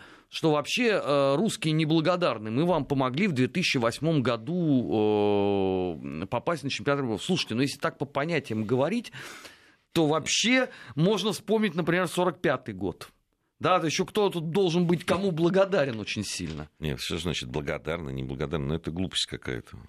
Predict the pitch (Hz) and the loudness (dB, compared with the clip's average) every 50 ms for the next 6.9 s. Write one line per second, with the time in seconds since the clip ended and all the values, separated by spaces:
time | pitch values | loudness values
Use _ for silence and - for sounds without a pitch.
0 | - _ _ _ _ - - 58 57 58 60 58 - - 67 67 65 69 80 92 | -20 _ _ _ _ -20 -20 -16 -16 -14 -16 -16 -8 -4 -4 -2 -2 0 0 0
1 | 92 87 82 95 92 85 87 85 87 87 98 110 131 120 - - - - - - | 0 0 -2 -2 0 0 -2 -2 -2 0 -2 -2 -2 -4 -8 -12 -14 -14 -8 -8
2 | 73 78 - - - 73 90 78 101 113 120 151 196 202 - 123 98 82 78 71 | -8 -8 -8 -6 -4 -4 -2 0 -2 -2 -2 -2 -4 -4 -6 -8 -6 -4 -4 -4
3 | 67 64 - - - 64 60 62 65 71 80 95 - 113 107 - 120 117 113 113 | -4 -6 -8 -8 -8 -8 -6 -4 -2 -2 -2 -2 -2 -4 -4 -2 -2 0 0 -2
4 | 104 - - 110 107 110 117 139 143 123 98 160 160 185 - - 202 202 190 190 | -4 -4 -2 -2 -2 0 -2 -2 -2 0 0 0 0 0 0 0 0 0 0 0
5 | 190 202 202 202 196 190 180 185 156 160 175 208 220 190 135 - - - - - | 0 0 0 2 2 2 2 0 0 0 0 -2 -2 -4 -4 -4 -6 -12 -18 -18
6 | - - - - 98 104 - - - 113 110 107 101 95 90 87 87 | -20 -20 -12 -10 -8 -6 -6 -4 -2 -2 0 0 0 0 -2 -4 -8